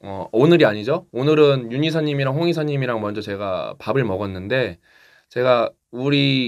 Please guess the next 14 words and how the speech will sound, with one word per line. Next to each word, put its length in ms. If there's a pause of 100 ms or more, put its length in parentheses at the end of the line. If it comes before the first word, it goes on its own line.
이제 180
이사님들한테 680
추천해주는 640
책이 260
따로 200
있어요. 360
기-, 200
이게 100
사업 320
관련하는 480
책들. 760
그거를 540
보면서도, 680 (160)
예? 80